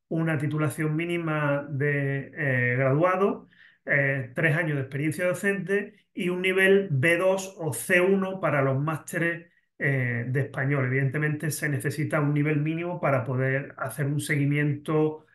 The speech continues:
eh, para que los alumnos puedan seguir con facilidad las, las clases, ¿no?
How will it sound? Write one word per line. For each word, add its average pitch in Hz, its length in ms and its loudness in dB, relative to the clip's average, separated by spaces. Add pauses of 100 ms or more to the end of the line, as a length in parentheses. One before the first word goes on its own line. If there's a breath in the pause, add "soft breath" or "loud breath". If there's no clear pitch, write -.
(200)
eh, 123 500 -2 (220)
para 127 220 0
que 139 80 -2
los 123 100 0
alumnos 135 340 -2
puedan 160 300 0
seguir 135 320 -4
con 135 160 -4
facilidad 131 560 -2
las, 120 320 -4
las 120 300 -8
clases, 120 440 -6
¿no? - 240 -10